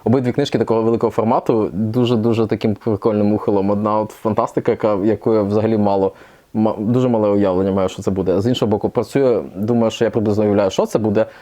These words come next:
але це має бути дуже-дуже кльово. Тож, отака краса.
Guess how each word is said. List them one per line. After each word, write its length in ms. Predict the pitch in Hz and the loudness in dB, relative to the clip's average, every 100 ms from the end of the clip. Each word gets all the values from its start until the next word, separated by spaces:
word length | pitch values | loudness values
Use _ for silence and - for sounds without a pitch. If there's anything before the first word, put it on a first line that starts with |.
| - | -6
але 160 | - 110 | -2 -2
це 120 | 120 | 0
має 100 | 113 | 0
бути 200 | 104 110 | 0 0
дуже-дуже 420 | 104 110 107 101 | 0 2 2 0
кльово. 320 | 101 98 80 85 - - - - - | 0 0 0 -6 -16 -20 -20 -20 -6
Тож, 160 | 123 120 | -2 0
отака 260 | 135 208 | 0 0
краса. 440 | 202 185 - 156 | 0 0 0 -2